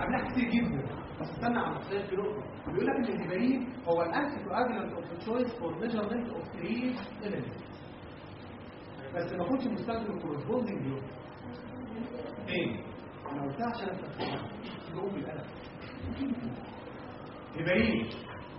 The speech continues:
بيستخدم هو الانتي كواجولانت اوف تشويس فور ميجرمنت اوف ايه؟ تري اليمنتس.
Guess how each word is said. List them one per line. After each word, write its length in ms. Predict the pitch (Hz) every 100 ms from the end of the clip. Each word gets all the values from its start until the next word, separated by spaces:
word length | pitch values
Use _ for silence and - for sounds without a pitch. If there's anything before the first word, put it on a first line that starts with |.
| - -
بيستخدم 640 | 175 - 254 - 170 160
هو 220 | 170 170
الانتي 340 | 180 214 -
كواجولانت 440 | 220 233 - 175 -
اوف 160 | 170 165
تشويس 380 | 196 240 247
فور 140 | 196 202
ميجرمنت 400 | 214 220 240 233
اوف 160 | 214
ايه؟ 340 | 233 254 247 -
تري 420 | - - - -
اليمنتس. 880 | - 202 240 - 107 143 - -